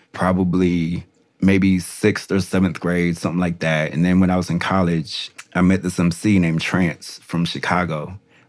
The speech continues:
um, and a D J named Blend from Detroit. And we made a hip hop group called No Wonder. Um, and we recorded in dorm rooms using, uh,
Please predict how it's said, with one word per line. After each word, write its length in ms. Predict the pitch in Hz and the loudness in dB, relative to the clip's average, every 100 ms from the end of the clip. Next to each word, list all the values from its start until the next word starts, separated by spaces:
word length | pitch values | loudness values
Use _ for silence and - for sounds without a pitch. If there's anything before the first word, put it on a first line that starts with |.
| - | -4
um, 220 | 85 82 | 2 2
and 100 | 80 | 2
a 40 | |
D 220 | 78 95 90 | 0 2 2
J 200 | 90 80 | 2 2
named 240 | 76 78 | 2 0
Blend 560 | 87 90 87 80 82 90 - _ - | 2 2 2 0 -4 -8 -16 _ -20
from 360 | - 82 80 | -6 -2 -2
Detroit. 580 | 76 71 - 107 78 - - _ _ _ _ - | -2 -4 -2 0 0 -2 -18 _ _ _ _ -2
And 460 | 85 82 80 78 80 | 2 2 2 0 2
we 400 | 92 98 98 - _ _ - | 4 4 2 0 _ _ -2
made 720 | 92 90 90 90 87 87 85 82 - _ | 2 4 4 2 2 0 -2 -6 -16 _
a 140 | 80 78 | -4 -2
hip 180 | 110 98 | 0 0
hop 220 | 87 82 | -2 -2
group 240 | 85 85 | -4 -4
called 260 | - 87 85 | -2 -2 0
No 140 | 85 | 0
Wonder. 520 | 82 98 87 80 82 92 - | 0 0 0 -2 -10 -14 -8
Um, 240 | 90 90 82 | -2 0 0
and 100 | 82 | 0
we 80 | 90 | 2
recorded 800 | 95 95 - 95 90 87 90 98 _ _ _ - | 0 0 0 0 2 0 -2 -6 _ _ _ 0
in 200 | 82 80 | 2 4
dorm 300 | 92 95 90 | 4 4 4
rooms 460 | 87 87 90 87 | 4 2 2 0
using, 560 | 92 90 90 87 82 82 - | 0 2 2 2 0 -4 -6
uh, 400 | 80 80 80 78 | -4 -2 -2 -4